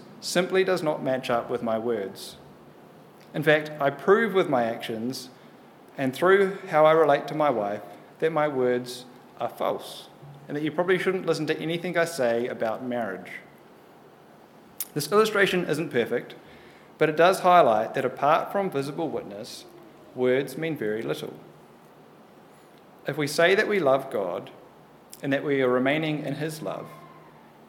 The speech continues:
but there is no evidence of this being worked out in our love for one another, then we are not only fooling ourselves, we are misre-, misrepresenting God and hindering the spread of the gospel. Yes,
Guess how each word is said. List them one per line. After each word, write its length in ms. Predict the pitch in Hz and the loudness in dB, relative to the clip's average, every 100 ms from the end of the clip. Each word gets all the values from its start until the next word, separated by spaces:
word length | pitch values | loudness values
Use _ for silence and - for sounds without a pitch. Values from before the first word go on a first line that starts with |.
| 151 | -2
but 60 | |
there 120 | 151 143 | 2 2
is 140 | 131 | 4
no 220 | 139 170 | 4 6
evidence 500 | 190 170 151 151 156 | 4 2 -2 -2 -4
of 120 | 131 | -4
this 180 | 123 120 | -2 -2
being 260 | - 127 120 | -2 -4 0
worked 260 | 139 170 | 0 2
out 300 | 156 139 135 | 2 2 2
in 100 | 139 | -2
our 120 | 123 117 | -2 0
love 200 | 131 - | -2 -2
for 140 | 165 | -4
one 140 | 156 | -2
another, 420 | 143 107 95 98 123 - - - - - - - - - - | -2 -6 -8 -10 -12 -18 -20 -20 -20 -20 -20 -20 -20 -12 -4
then 140 | 127 | 0
we 160 | 135 156 | 2 2
are 60 | |
not 160 | 160 160 | 2 0
only 240 | 165 180 | -2 -4
fooling 340 | 180 180 180 180 | -2 -2 0 0
ourselves, 840 | 175 165 110 95 98 - - - - - - - | 0 0 -2 -2 -6 -10 -16 -18 -20 -20 -20 -6
we 140 | 135 127 | 0 2
are 80 | |
misre-, 580 | 131 165 - 185 143 139 - - - | 2 -2 -2 -2 -2 -6 -10 -18 -10
misrepresenting 1080 | 139 180 - - - 156 160 143 143 139 127 | -2 -2 -4 -10 -6 -4 -2 -2 -2 -2 -2
God 400 | 110 104 110 - - - | -2 -2 -6 -10 -20 -18
and 160 | - 127 | -12 -10
hindering 560 | 139 151 135 113 113 113 | -6 -2 -2 -2 -8 -12
the 60 | |
spread 380 | - 117 110 110 - | -12 -10 -10 -12 -14
of 100 | - | -12
the 60 | |
gospel. 440 | 120 135 - - - - - - - - - - - - - - | -8 -8 -8 -16 -18 -20 -20 -20 -20 -20 -20 -20 -20 -20 -20 -8
Yes, 460 | 131 139 175 - | -2 0 -2 -8